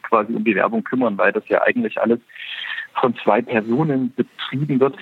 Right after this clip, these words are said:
die Seite von mir und einem Kumpel quasi. Also das ist jetzt, ist jetzt momentan auch eben ein Hobby. Und von daher können wir natürlich jetzt nicht, äh, so viel Zeit investieren, Klinken bei den Firmen zu putzen und die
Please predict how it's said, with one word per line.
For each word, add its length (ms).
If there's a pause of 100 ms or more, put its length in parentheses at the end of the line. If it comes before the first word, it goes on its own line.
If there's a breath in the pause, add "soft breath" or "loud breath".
die 220
Seite 400
von 200 (240)
mir 200
und 180
einem 160
Kumpel 500
quasi. 380
Also 160
das 220
ist 80
jetzt, 220
ist 140
jetzt 200
momentan 400
auch 160
eben 240
ein 160
Hobby. 480 (460 loud breath)
Und 160
von 140
daher 360
können 200
wir 100
natürlich 420
jetzt 180
nicht, 300
äh, 640
so 80
viel 180
Zeit 240
investieren, 800
Klinken 460
bei 140
den 120
Firmen 380
zu 100
putzen 520
und 220
die 140